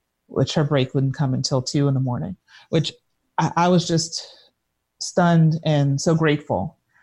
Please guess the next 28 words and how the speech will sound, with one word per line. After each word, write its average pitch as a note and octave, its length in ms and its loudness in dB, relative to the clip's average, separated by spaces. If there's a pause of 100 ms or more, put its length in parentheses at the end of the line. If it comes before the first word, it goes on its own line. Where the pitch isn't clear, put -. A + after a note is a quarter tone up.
(100)
that D3+ 140 2
she F3 140 4
would D#3+ 140 4
take D3 240 -2
her D#3 160 0
break D3 500 -2 (920)
to E3 240 2 (1500)
it, - 280 -2 (360)
to G#3 100 2
use F#3 200 6
it E3 100 2
in D3+ 100 0
service C#3+ 380 0
of C#3 120 0
me, A#2+ 380 -2
right? C#3+ 300 0
And, C3+ 260 0
and, C3+ 340 -2 (120)
and C#3+ 160 0
my C#3+ 140 2
need C#3 260 -2
to - 60 -10
see C#3+ 180 -4
my C3 160 0
daughter. C#3 440 -2
I C#3 140 0
just C3 340 -4
was - 220 -6